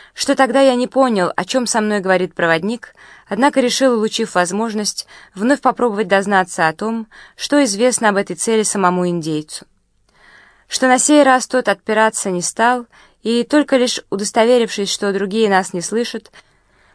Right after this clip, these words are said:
поведал мне преудивительную вещь, что, по его словам, недалеко от места под названием Калакмуль,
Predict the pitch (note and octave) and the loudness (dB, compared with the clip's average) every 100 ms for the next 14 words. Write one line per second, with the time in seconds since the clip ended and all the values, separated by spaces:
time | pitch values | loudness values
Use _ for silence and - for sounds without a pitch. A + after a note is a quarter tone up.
0 | _ C4+ C#4+ C#4+ C4+ C4+ B3+ B3 A#3+ - | _ 2 4 4 4 2 0 -2 -4 -8
1 | _ - C#4 C4+ A#3 A3+ A3+ A3+ G#3 G3+ | _ 0 2 4 2 0 0 -2 -2 -2
2 | F#3+ F3 E3 - - _ _ _ _ - | -2 -4 -6 -8 -12 _ _ _ _ -20
3 | - - - C4 C4 C4 D4 - G#3 G#3+ | -20 -6 -2 2 4 6 4 2 2 4
4 | C4+ G3 F3+ _ _ G#3 G#3 A3+ A#3 C#4+ | 2 0 -8 _ _ -4 0 2 4 2
5 | C4+ B3 B3+ - A#3 G3+ G3+ G3+ G#3 A3+ | 2 0 -2 -4 -6 -2 -2 0 0 0
6 | G#3 G3 F#3 G#3 F#3+ F#3 G3 A3 C4+ | 0 -2 -4 -2 0 0 -4 -4 -4